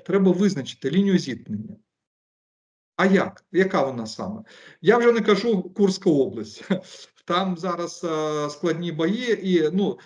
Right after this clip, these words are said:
ми не, не претендуємо на, е, територію там Російської Федерації, на, в, в міжнародно визнаних кордонах. Е,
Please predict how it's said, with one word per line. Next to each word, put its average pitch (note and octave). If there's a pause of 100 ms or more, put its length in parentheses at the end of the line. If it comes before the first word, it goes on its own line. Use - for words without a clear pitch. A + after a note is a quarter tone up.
(140)
ми F#3
не, G#3
не F#3
претендуємо F3+
на, A#2+
е, B2
територію C#3+
там B2
Російської C3
Федерації, A#2+ (460)
на, C3
в, -
в C3
міжнародно D3+
визнаних C#3+ (140)
кордонах. A2+
Е, -